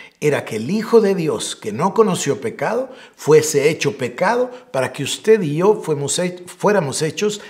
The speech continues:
la justicia de Dios en él, en Cristo Jesús. Entonces,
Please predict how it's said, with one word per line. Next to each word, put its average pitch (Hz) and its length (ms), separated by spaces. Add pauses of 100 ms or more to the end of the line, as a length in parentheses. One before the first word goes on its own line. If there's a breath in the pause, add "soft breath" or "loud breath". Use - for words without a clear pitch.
(120)
la 131 160
justicia 180 800
de 127 240
Dios 143 540 (180)
en 120 200
él, 90 400
en 120 120
Cristo 117 320
Jesús. - 540 (460 loud breath)
Entonces, 170 600